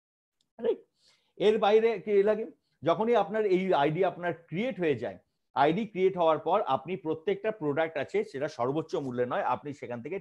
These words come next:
ten to twenty percent-এ আপনি কম দামে আপনি সেই প্রোডাক্টগুলোকে লাভ করতে থাকেন। Ten to twenty percent এই জন্য বললাম, কিছু প্রোডাক্টের ওপর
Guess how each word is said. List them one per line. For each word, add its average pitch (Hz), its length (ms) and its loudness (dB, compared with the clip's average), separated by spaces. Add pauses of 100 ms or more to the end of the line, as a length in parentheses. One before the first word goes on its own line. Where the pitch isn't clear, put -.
ten 123 160 -6
to 165 260 -6
twenty 120 300 -8
percent-এ 131 420 -8
আপনি 165 280 -8 (420)
কম 175 260 2
দামে 156 280 0
আপনি 123 280 -4
সেই 156 160 -8
প্রোডাক্টগুলোকে 131 640 -6 (240)
লাভ 135 320 2 (100)
করতে 110 260 -6
থাকেন। 95 320 -14 (340)
Ten 196 220 4
to 254 80 -6
twenty 208 320 -4
percent 208 360 0
এই 165 100 4
জন্য 165 140 -2
বললাম, 196 300 -2
কিছু 156 240 -6
প্রোডাক্টের 147 360 -4
ওপর 139 180 -2